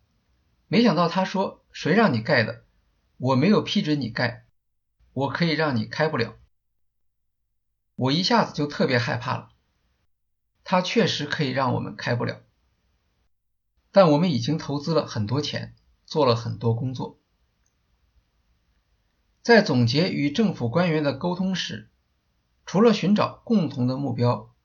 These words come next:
李必经认为更重要的是要经常和他们沟通，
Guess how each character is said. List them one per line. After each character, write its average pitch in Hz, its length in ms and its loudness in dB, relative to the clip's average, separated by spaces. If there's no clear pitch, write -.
李 143 140 2
必 175 100 2
经 214 220 8
认 180 180 6
为 120 320 0
更 240 200 6
重 170 200 2
要 120 160 4
的 - 280 -4
是 156 200 -2
要 143 100 6
经 214 260 2
常 139 220 -2
和 139 140 -4
他 143 100 -4
们 131 140 -4
沟 143 180 -2
通， 131 320 -8